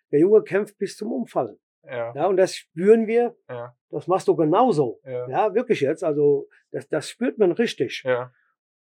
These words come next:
Speaker 1: Und wenn Mike dann, wie gesagt, sein, sein, <laughs> probiert, seinen Sololauf zu machen
Speaker 2: Mhm.
Speaker 1: und sein weißer Brasilianer,
Speaker 2: <laughs>
Speaker 1: ja, dann tobt das Ding.
Speaker 2: Ja.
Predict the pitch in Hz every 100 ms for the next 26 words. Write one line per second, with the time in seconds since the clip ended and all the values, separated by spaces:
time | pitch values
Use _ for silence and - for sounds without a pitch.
0 | _ _ _ _ _ _ 156 160 143 160
1 | 175 156 151 247 - 190 214 208 - 185
2 | 196 190 185 190 - 156 151 160 151 160
3 | 165 156 156 156 160 135 - 151 196 170
4 | 135 196 214 202 196 208 220 180 156 180
5 | 202 - 131 123 175 165 165 151 170 170
6 | 151 156 165 160 170 202 156 - 131 190
7 | 151 214 226 220 185 - - - 220 -
8 | 165 156 135 151 - 160 254 311 156 _
9 | 127 117 123